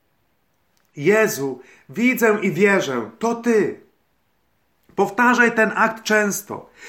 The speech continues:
choćbyś był nie wiem jak grzeszny. Jezus przyjmuje Twoją wiarę i ufa, że zgodzisz się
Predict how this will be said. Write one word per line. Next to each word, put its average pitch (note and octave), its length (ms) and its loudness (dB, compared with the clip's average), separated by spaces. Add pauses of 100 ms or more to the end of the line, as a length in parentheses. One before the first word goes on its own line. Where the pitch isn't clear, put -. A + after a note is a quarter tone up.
(120)
choćbyś F3+ 360 2
był A#3 200 -2
nie A#3 180 0
wiem A#3+ 160 0
jak A3+ 240 -2
grzeszny. C#3 640 -2 (1400)
Jezus A3+ 360 2
przyjmuje A#3 460 0
Twoją G#3+ 340 4
wiarę G3+ 460 4
i F3+ 140 0
ufa, F#3+ 380 -2
że E3 160 2
zgodzisz F#3 560 0
się E3 260 -2